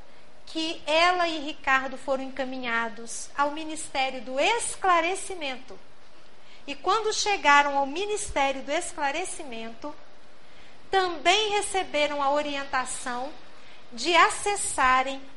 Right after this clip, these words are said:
lá no serviço de arquivo de Nosso Lar dois anos de memórias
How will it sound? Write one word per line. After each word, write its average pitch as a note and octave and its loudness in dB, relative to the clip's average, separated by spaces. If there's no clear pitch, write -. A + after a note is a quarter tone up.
lá F4 8
no A4 0
serviço F4+ 0
de D4+ -2
arquivo C#4+ 0
de C4 -8
Nosso A#3 -6
Lar B3+ -2
dois E4+ 4
anos C#4+ 0
de A3+ -6
memórias B3+ 0